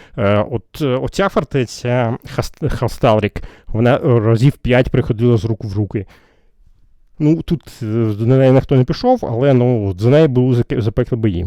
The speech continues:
Тому що французи не могли, не можуть втримати тут нічого. Їх не, не вистачає просто сил, е, чо-, і через дії партизан, е, тримати міста. Вони їх дуже легко беруть, але втримати вони їх не можуть.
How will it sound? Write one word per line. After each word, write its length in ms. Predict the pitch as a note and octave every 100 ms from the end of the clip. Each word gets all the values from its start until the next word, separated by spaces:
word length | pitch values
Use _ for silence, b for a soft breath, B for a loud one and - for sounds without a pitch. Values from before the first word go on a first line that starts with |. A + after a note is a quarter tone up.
| -
Тому 160 | B2 C3+
що 100 | C#3+
французи 440 | - - G#3 F3
не 80 | C3
могли, 320 | C3 C3+ D#3+ D3
не 140 | C3
можуть 280 | F3 D3+ -
втримати 440 | - D#3+ D#3+ C#3
тут 260 | - C#3 -
нічого. 460 | C3+ - G#2+ C#2+ - B B -
Їх 220 | B2 -
не, 60 | D#3
не 160 | D3 C#3
вистачає 420 | C#3+ - - C3
просто 280 | B2 - -
сил, 300 | C4 C4 B3+ b b b _ - - -
е, 140 | A#2
чо-, 140 | -
і 220 | - B2+ G#2
через 260 | - A#2
дії 180 | A2+ A#2+
партизан, 480 | B2 - G#2 G#2 F#2+ b b b -
е, 180 | A2 G#2+
тримати 520 | - C#3+ E3 D3+ A#2
міста. 300 | G#2+ - F#2+
Вони 180 | G#2+ D3
їх 120 | A2+
дуже 240 | C3+ C#3
легко 280 | C3+ B2+ B2+
беруть, 400 | A2+ D3+ A#3 - -
але 120 | A2+
втримати 480 | - A2 G#2 G#2 A2+
вони 280 | A2 A#2
їх 180 | C3+ -
не 60 | F3+
можуть. 400 | A3+ E3 F2